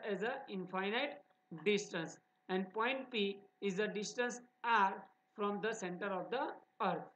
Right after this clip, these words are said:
So to calculate the gravitational potential at a point P, we need to calculate the work done to bring a body of a unit mass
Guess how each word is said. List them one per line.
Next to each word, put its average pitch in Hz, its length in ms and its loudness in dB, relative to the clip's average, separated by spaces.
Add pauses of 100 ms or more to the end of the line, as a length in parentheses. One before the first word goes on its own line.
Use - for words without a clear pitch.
(420)
So 240 180 4
to 240 280 -2
calculate 302 520 0
the 302 200 -2
gravitational 240 600 0 (100)
potential 262 380 0 (100)
at 254 100 -2
a - 40 0
point 240 440 -2
P, 208 320 -2 (500)
we 208 120 2
need 233 320 0
to 349 160 0 (140)
calculate 269 680 0 (380)
the 214 340 4
work 254 320 2
done 330 180 6 (960)
to 262 100 0
bring 247 500 2 (160)
a 233 80 4
body 214 560 0
of 269 180 4
a 269 100 4
unit 240 380 -2
mass 185 300 -2